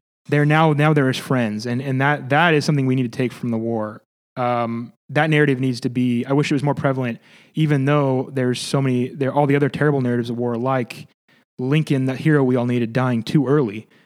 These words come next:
and then Reconstruction, Reconstruction happening, and, and Jim Crow ushering in and all that stuff.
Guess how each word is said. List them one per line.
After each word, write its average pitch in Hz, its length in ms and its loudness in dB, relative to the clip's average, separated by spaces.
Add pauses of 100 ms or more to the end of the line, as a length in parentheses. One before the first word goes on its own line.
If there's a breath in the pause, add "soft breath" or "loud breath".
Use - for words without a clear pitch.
and 127 120 -2
then 123 100 0
Reconstruction, 127 920 0
Reconstruction 131 560 -2
happening, 120 440 -6
and, 113 420 -8
and 117 400 -4 (100)
Jim 123 200 -2
Crow 120 320 -2
ushering 117 380 -6
in 117 80 -4
and 117 100 -6
all 113 80 -8
that 113 120 -14
stuff. - 340 -14